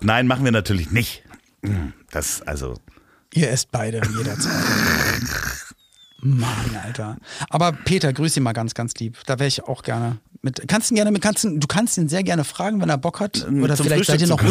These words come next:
Speaker 2: unterwegs, dann kann er gerne mit
Speaker 1: Wenn wir
Speaker 2: zum
Speaker 1: aus dem
Speaker 2: Frühstück
Speaker 1: Berghain
Speaker 2: kommen.
Speaker 1: kommen, quasi <laughs> auf Drogen.
Speaker 2: Mann, ey. Ich hoffe, dass mir nicht das passiert, was mir ja neulich vor ein paar Wochen passiert ist, was ich ja schon mal in der Story gepostet hatte, aber ich glaub, wir haben hier nicht drüber geredet.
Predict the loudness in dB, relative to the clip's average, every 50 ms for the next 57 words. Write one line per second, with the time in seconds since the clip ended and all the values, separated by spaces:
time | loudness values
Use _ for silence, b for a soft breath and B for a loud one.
0 | 6 6 6 6 4 4 4 2 2 4 4 4 4 4 4 4 2 2 2 2
1 | 2 4 4 4 4 4 4 4 4 4 4 4 4 2 2 4 2 4 2 2
2 | 2 2 4 4 4 2 2 2 2 4 4 4 2 0 -2 -2 -2 0 -2 -2
3 | -2 -2 -4 -4 0 2 4 4 6 6 6 6 4 2 2 0 -4 -6 -8 -8
4 | -10 -12 -14 -16 -18 -18 -10 -4 -2 2 2 2 4 6 6 4 6 6 4 4
5 | 4 4 4 2 0 2 4 2 4 4 4 2 2 2 0 2 2 4 4 4
6 | 6 6 4 4 2 2 0 0 0 2 2 2 0 0 0 0 2 2 2 2
7 | 2 0 0 0 -2 -2 0 0 0 0 0 0 0 2 2 2 2 2 2 2
8 | 4 2 2 2 2 2 2 2 2 0 -2 -2 -4 -4 -2 0 0 0 0 0
9 | 0 0 0 0 0 0 2 2 2 4 4 4 4 4 4 4 2 2 2 2
10 | 4 4 2 4 2 2 2 0 -2